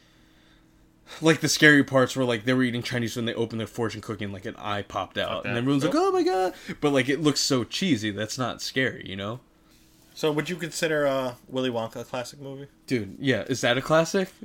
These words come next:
Speaker 1: You're gonna fucking bring this
Speaker 2: No.
Speaker 1: argument back?
Speaker 2: No, no, no. I'm not saying it's, I, I can't tell if it's a classic
Speaker 1: Is
Speaker 2: or not,
Speaker 1: Charlie
Speaker 2: but
Speaker 1: and the Chocolate Factory a classic yet? <laughs>
Speaker 2: Charlie and Chocolate Factory is the one with Johnny Depp.
Speaker 1: Fucking Johnny Depp. Yeah, it's a
Speaker 2: Yeah,
Speaker 1: weirdo.
Speaker 2: no.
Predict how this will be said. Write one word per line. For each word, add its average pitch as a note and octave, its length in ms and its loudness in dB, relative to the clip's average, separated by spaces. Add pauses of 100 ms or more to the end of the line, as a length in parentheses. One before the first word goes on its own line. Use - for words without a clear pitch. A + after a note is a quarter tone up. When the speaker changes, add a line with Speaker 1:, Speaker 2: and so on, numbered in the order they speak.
(260)
Speaker 1:
You're C#3 160 2
gonna D3 140 -2
fucking D3+ 320 -2
bring C#3 180 2
this C3+ 140 -2
Speaker 2:
No. C3+ 60 0
Speaker 1:
argument D3 340 0
back? E3+ 280 -4
Speaker 2:
No, D#3+ 200 0
no, G#2 60 -8
no. F#2+ 60 -10
I'm G2+ 120 -8
not C#3 180 -6
saying A#2 180 -6
it's, - 200 -14 (100)
I, D3+ 340 2
I - 40 4
can't F#3 300 0
tell D3 140 0
if C#3 60 -6
it's - 100 -12
a - 40 -12
classic A#2+ 320 -4
Speaker 1:
Is B2+ 100 -2
Speaker 2:
or C#3 40 0
not, C3+ 80 2
Speaker 1:
Charlie B2+ 280 6
Speaker 2:
but C3+ 40 6
Speaker 1:
and C3+ 80 4
the C3+ 40 2
Chocolate C3+ 280 2
Factory D3 320 -2
a - 20 -8
classic C#3+ 460 -4
yet? D#3 180 -6 (680)
<laughs> - 560 -6
Speaker 2:
Charlie A3 300 6
and G3+ 80 2
Chocolate F3+ 200 -4
Factory D#3+ 180 -4
is D3 100 -4
the E3 100 0
one D3 200 -2
with B2 260 -8
Johnny B2 240 -2
Depp. G2 220 -6
Speaker 1:
Fucking B2+ 600 -2
Johnny G#2+ 320 -4
Depp. G2 380 -10
Yeah, G#2 220 -6
it's G2 100 -10
a G#2+ 60 -6
Speaker 2:
Yeah, G2+ 80 -4
Speaker 1:
weirdo. G#2+ 200 -2
Speaker 2:
no. G2+ 240 -6